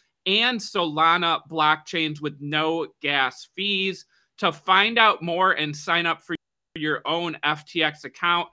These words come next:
click on the link in the description below, and you can also find it live in the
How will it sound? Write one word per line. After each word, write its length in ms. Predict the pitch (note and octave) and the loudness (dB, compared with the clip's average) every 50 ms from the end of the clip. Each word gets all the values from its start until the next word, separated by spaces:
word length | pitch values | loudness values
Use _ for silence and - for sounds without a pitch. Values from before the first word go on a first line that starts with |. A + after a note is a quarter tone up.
| _ _ | _ _
click 440 | - - - F3 F3 G3 B3 C4+ C4+ | -20 -14 -10 -6 -2 -2 -2 2 2
on 160 | A#3 G3+ F#3+ | 2 2 2
the 80 | F3 D#3+ | 2 -2
link 340 | D3+ D#3 D#3+ E3 D#3+ D#3 - - | -2 -2 -2 -4 -4 -4 -6 -4
in 180 | E3 F#3 G3 | -4 -2 -2
the 80 | F#3+ F3+ | -4 -4
description 480 | D3 D3 D3 - - E3+ F3 E3+ D3 | -6 -6 -8 -8 -6 -6 -6 -6 -6
below, 480 | C#3 C#3 C3+ B2+ C#3 C#3+ D3 D3 D3+ D3 | -6 -8 -8 -4 -2 0 0 0 0 0
and 200 | - - C#3+ C#3+ | -2 -6 -8 -8
you 120 | C#3 C#3 | -8 -10
can 100 | C#3+ C#3 C3+ - | -10 -12 -6 -2
also 340 | D3 E3+ G3 G#3+ G#3 A3 F#3+ | 0 2 2 2 0 -2 -8
find 380 | - - F3+ D#3+ D#3+ D#3+ D#3+ | -4 0 2 2 2 2 0
it 160 | D#3 D3+ - - | -2 -4 -4 -4
live 480 | D3+ C#3+ C#3+ D3 D3 D3 C#3+ C3+ - - _ | -2 0 2 2 2 2 0 -2 -4 -8 _
in 340 | - F#3+ G#3 G#3 G3+ G3 E3 | -4 -2 -2 -2 -2 -4 -4
the 180 | D3 D#3 D3 C#3+ | -2 0 0 -2